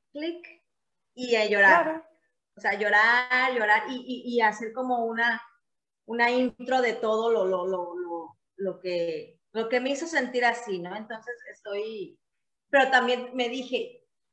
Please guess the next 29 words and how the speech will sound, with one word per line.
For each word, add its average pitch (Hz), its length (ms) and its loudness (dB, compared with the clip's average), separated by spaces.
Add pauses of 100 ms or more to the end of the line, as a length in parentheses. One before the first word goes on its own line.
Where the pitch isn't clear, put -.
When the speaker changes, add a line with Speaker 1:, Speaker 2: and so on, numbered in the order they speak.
Speaker 1:
cuando 208 260 -2
me 196 100 -4
dicen, 254 320 -6
"Tienes 254 480 -4
cáncer", 262 680 2
también 208 260 -2
me 214 100 -4
dije, 220 340 -10
"Yo 196 320 -2
me 277 260 0
hice 269 380 -4
esto, 277 340 -10 (1500)
yo 240 680 -2
me, 254 340 -4
yo 233 140 2
me 247 200 0
hice 247 200 -6
esta 254 160 -8
enfermedad, 214 440 -2 (120)
¿en 220 140 -12
qué 240 120 -4
momento 254 560 -8
me 220 180 -10
hice 202 180 -12
esta - 180 -18
enfermedad? 185 520 -6
¿En 196 160 -8
qué 214 120 -10
momento?". 214 760 -6